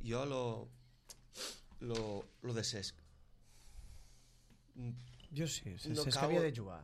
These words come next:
Speaker 2: havia
Speaker 1: Sí?
Speaker 2: de jugar ahir, amb, amb, amb, amb els tres o quatre partits que portava, perquè ha sigut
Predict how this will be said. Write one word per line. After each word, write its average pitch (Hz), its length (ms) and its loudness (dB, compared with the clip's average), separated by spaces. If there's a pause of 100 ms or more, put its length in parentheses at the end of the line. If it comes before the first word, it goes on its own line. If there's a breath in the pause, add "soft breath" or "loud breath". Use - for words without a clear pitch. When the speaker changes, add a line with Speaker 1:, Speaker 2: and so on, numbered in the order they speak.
(140)
Speaker 2:
havia 117 140 0
Speaker 1:
Sí? 135 80 2
Speaker 2:
de 101 100 0
jugar 98 200 -4
ahir, 92 140 -10 (240)
amb, 123 160 -4
amb, 131 160 -4
amb, 123 200 -2
amb 120 160 2
els 113 140 -2
tres 127 140 -2
o - 20 2
quatre 117 180 2
partits 113 260 -4
que 117 60 -4
portava, 107 380 -8 (380)
perquè 123 120 0
ha 123 40 2
sigut 131 260 2